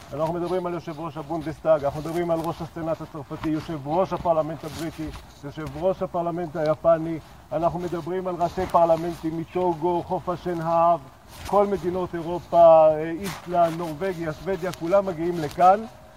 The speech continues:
והחשיבות הבינלאומית זה החשיבות בהכרה בירושלים. הטקס הראשון שהכנסת נפתחת, הישיבה הראשונה בירושלים, בבית המוסדות הלאומיים,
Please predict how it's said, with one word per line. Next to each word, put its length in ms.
והחשיבות 600
הבינלאומית 720
זה 120
החשיבות 380
בהכרה 380
בירושלים. 680
הטקס 300
הראשון 440
שהכנסת 380
נפתחת, 460
הישיבה 360
הראשונה 400
בירושלים, 720
בבית 280
המוסדות 500
הלאומיים, 600